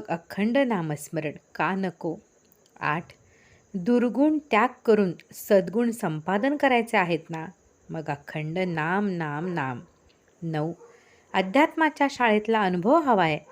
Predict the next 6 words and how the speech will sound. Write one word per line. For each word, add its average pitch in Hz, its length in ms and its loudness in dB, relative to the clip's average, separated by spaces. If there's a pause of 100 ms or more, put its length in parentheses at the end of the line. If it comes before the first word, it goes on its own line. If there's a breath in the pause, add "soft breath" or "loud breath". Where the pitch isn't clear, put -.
(300)
उपाय 226 480 -2
एकच 160 500 -4
अखंड 156 440 -4
नामस्मरण. 139 680 -6 (480)
दहा, 147 380 -2 (800 soft breath)
परब्रह्म 214 880 4